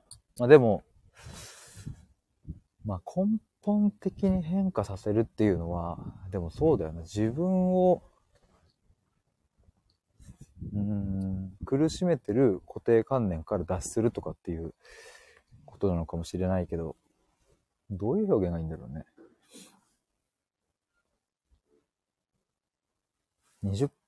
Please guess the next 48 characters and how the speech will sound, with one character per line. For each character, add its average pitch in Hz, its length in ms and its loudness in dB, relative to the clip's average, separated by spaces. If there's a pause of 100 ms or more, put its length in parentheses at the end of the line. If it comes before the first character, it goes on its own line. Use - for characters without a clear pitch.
(140)
分、 147 320 -4
二 147 100 -4
十 104 160 -4
五 107 140 -4
分 85 200 -10
か、 78 140 -12
今。 76 160 -14 (2250)
散 120 260 -6
歩 170 100 -2
っ - 20 0
て - 200 -4
い 165 80 0
い 190 40 4
で - 100 2
す - 120 -14
ね。 73 200 -10 (240)
ち - 200 -20
ょ 82 60 -4
っ - 20 -6
と、 - 60 -18 (440)
セ - 280 -8
ブ 110 120 0
ン 127 180 -6
イ 127 80 -2
レ 139 100 8
ブ 107 120 2
ン 82 80 -2
に 82 140 -6
行 92 80 -12
っ - 40 -20
て、 - 320 0 (1700)
な 90 100 -10
ん 85 40 -16
か 87 100 -14
無 92 180 -2
料 113 280 4
チ - 120 -14
ケ 110 80 0
ッ - 100 -6
ト - 80 -2
が 80 100 -2
あ 90 40 -4
る 87 80 -2
の 69 140 -8
で、 - 80 -12
そ - 140 -4
れ 90 80 0
で 90 240 0